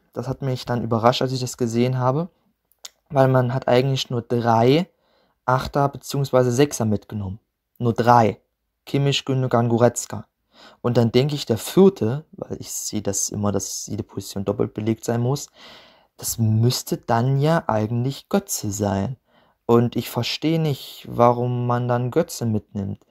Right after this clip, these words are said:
weil ich hätte dann einen richtigen Sechser oder Achter mitgenommen,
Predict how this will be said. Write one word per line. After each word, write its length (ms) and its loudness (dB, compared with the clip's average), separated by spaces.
weil 560 6
ich 320 -6
hätte 220 0
dann 200 6
einen 40 2
richtigen 420 -2
Sechser 440 2
oder 260 6
Achter 460 0
mitgenommen, 540 -2